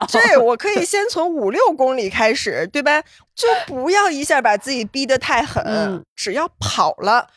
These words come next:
Speaker 1: 就有用。
Speaker 2: 然后你看这俩人啊，说是，你看我带着他俩跑，他俩不乐意，然后他们走了以后，说实话，我后来一共就再跑过两次。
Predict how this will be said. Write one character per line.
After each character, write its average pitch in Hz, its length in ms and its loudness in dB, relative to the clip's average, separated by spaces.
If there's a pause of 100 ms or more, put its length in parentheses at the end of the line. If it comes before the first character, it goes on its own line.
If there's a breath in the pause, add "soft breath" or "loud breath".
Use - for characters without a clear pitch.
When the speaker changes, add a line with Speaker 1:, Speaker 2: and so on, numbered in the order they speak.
(160)
Speaker 1:
就 294 180 -4
有 190 220 -2
用。 339 280 0 (360)
Speaker 2:
然 269 120 2
后 381 80 4
你 240 120 -4
看 262 180 -8
这 294 120 -6
俩 185 180 -6
人 80 160 -14 (160)
啊， 127 160 -10
说 311 320 -2
是， 202 280 -6
你 175 140 -8
看 214 200 -4
我 180 220 -2
带 247 240 2
着 277 40 -8
他 254 60 -2
俩 196 160 0
跑， 92 400 -6 (220)
他 226 120 -6
俩 190 160 0
不 160 160 -6
乐 208 160 0
意， 202 300 -6 (300 soft breath)
然 214 120 0
后 240 60 4
他 339 180 0
们 339 120 -4
走 160 200 0
了 185 80 -2
以 202 120 -4
后， 175 380 -2
说 381 280 2
实 180 260 -4
话， 214 240 0
我 175 260 -4
后 294 300 2
来 151 280 -4
一 180 280 -12
共 208 340 -2
就 175 200 -4
再 175 220 0
跑 - 320 -6
过 117 580 -6
两 170 220 -4
次。 - 280 -8